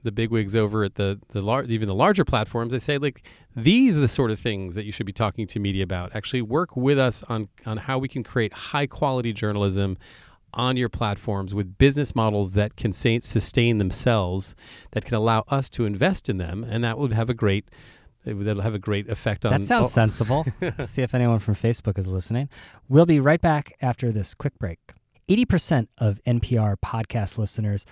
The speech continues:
Speaker 2: hold a more positive opinion of the brands that support N P R. That's connection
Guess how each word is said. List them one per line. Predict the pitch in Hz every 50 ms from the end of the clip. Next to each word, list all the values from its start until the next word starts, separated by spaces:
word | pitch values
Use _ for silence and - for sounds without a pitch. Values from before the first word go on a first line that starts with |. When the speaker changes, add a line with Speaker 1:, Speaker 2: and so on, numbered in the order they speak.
| - - _
Speaker 2:
hold | - - 143 139
a | 139
more | 123 127 120 110
positive | - - - - - 170 185 196 - 208 196 180
opinion | 165 - - - 175 170 160 131 113 113
of | 113 107 104 107
the | 113
brands | 104 120 117 113 113 113 113 -
that | - 110
support | - - 117 - - 127 120 120 117
N | 117 117 113
P | - - 120 127
R. | 147 147 110 90 90 - - - - - _ _
That's | - 151 175 - -
connection | - - 151 143 147 - - - - 85 80